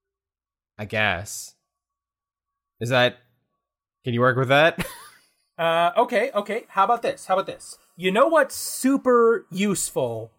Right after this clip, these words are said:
Speaker 2: in a lot of action stuff, a lot of action video games specifically,
Speaker 1: Mm-hmm.
Speaker 2: is bullet time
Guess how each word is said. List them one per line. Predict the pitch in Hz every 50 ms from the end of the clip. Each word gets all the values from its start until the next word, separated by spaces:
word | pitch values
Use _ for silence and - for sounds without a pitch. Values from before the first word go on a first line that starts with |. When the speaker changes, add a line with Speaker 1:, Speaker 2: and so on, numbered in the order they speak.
| _ -
Speaker 2:
in | 175 175 170 165
a | 165 143 156
lot | 151 147 160 165 170 170 170
of | 165 151 135 - - _ _ _ -
action | 165 165 165 160 - - 185 165 156 156 151 147 147 143 139 131
stuff, | - - - 160 147 - -
a |
lot | 147 143 151 175
of | 180 -
action | 165 170 170 - 175 147
video | 120 131 147 160 160 165
games | 156 170 170 165 165 170 170
specifically, | - - - 151 - - 170 156 - 170 - 160 143 135 127 127 127 _ _ _ _ _ _ _ _ -
Speaker 1:
Mm-hmm. | - -
Speaker 2:
is | 131 131 131 135 131 - - - - _ _ _ _ -
bullet | 147 131 131 233 247 226 185 139 -
time | - - 139 107 92 -